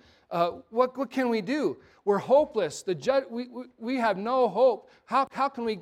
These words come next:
overcome this, this, this judgment that's gonna come upon us, this condemnation? What should we do?" "Brothers, do you know? Do you know? Tell us.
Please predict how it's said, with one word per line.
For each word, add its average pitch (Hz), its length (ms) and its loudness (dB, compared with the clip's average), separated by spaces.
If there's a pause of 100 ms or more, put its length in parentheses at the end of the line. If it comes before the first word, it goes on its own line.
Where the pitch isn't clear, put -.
overcome 233 480 -2
this, 202 220 -8 (220)
this, 185 300 -6 (220)
this 175 160 -4
judgment 202 480 -2
that's 180 160 -14
gonna 196 180 -6
come 196 160 -8
upon 202 380 -4
us, 147 100 -10
this 175 160 -10
condemnation? 208 840 -8 (480)
What 247 180 -6
should 277 140 -6
we 240 100 -4
do?" 233 160 -6
"Brothers, 233 380 2
do 214 140 -10
you 247 140 -2
know? 285 380 2 (240)
Do 220 80 -6
you 277 80 2
know? 277 160 2
Tell 294 360 2
us. - 280 -4